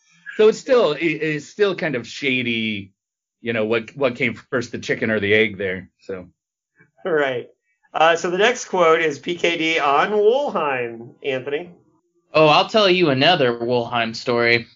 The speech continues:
Speaker 3: He was late in paying me for We Can Build You. I was really broke. Matter of fact, I was starving to death. My wife and I were living in Southern California, sharing one can of chunky chicken soup a day.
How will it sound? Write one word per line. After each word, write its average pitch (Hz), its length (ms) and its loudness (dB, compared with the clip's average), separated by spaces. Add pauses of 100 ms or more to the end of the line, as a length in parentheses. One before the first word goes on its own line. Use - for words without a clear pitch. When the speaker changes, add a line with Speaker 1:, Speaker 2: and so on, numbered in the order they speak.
(180)
Speaker 3:
He 151 140 2
was 139 160 4
late 139 320 2
in 120 160 -8
paying 156 340 2
me 123 160 2
for 120 140 -2
We 127 180 2
Can 117 200 -6
Build 117 260 0
You. 113 260 -2 (840)
I 139 100 6
was 123 180 2
really 170 340 4
broke. 165 540 0
Matter 135 260 0
of 147 80 -2
fact, 160 280 0
I 139 40 4
was 123 200 -2
starving 156 340 2
to 120 80 0
death. 110 340 0
My 120 140 0
wife 143 300 2
and 143 100 0
I 139 80 4
were 127 120 0
living 131 260 0
in 120 140 0
Southern 139 420 0
California, 135 640 0
sharing 120 360 0
one 156 240 2
can 151 260 2
of 123 120 0
chunky 143 420 0
chicken 135 320 0
soup 131 300 0
a 120 60 4
day. 110 380 0